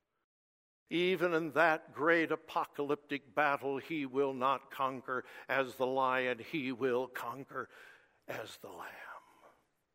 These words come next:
Now, there is one battle that was even greater than this battle will be. It was fought on Mount Calvary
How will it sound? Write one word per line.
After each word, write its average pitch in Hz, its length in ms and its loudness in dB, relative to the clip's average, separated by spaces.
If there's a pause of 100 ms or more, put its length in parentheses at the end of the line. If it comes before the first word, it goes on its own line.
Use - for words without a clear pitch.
(1120)
Now, 120 420 -6 (1300)
there 156 200 6
is 151 120 -2
one 190 300 0
battle 143 440 2
that 147 140 -2
was 127 180 -6
even 160 300 -2
greater 165 440 -2
than 175 200 -6
this 190 240 -4
battle 127 420 -2
will 143 240 -4
be. 117 440 -12 (1400)
It 139 80 -6
was 143 120 -6
fought 143 300 2
on 139 160 -2
Mount 143 320 -2
Calvary 120 680 -6